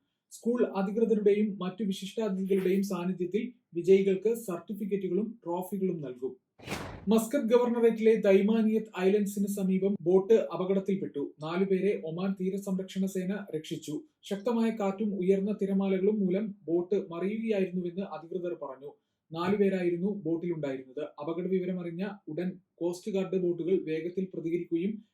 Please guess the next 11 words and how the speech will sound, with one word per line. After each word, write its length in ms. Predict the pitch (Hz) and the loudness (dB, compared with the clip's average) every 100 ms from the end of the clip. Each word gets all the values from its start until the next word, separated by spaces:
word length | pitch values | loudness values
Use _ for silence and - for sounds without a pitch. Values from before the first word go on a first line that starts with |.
| _ | _
വെള്ളത്തിൽ 360 | 170 196 202 226 | 4 4 4 -2
കുടുങ്ങിയ 580 | 208 196 190 185 190 196 160 | 0 2 4 4 2 -2 -6
മൂന്നുപേരെ 520 | 180 202 185 185 - | -4 0 0 0 -4
ആദ്യം 380 | 151 160 160 190 - | -8 -8 -2 -2 -2
രക്ഷിക്കുകയും 560 | 156 - 190 180 165 147 | -10 -8 -8 0 0 0
ചെയ്തു. 340 | 131 127 139 - _ _ | -8 -10 -10 -12 _ _
നാലാമത്തെ 440 | 156 165 185 185 190 | -4 -2 -2 -2 -4
വ്യക്തിയെ 480 | 180 - 185 196 - | -4 -4 -2 -2 -4
ഒമാനി 380 | 156 170 180 190 | -6 -4 0 0
മത്സ്യത്തൊഴിലാളിയുടെ 920 | 175 170 196 190 180 180 175 170 185 | 0 -4 -6 -4 -4 -4 -2 0 0
സഹായത്തോടെയും 920 | 196 165 165 175 175 165 156 175 - | -4 -10 -10 -10 -6 -6 -4 -4 -4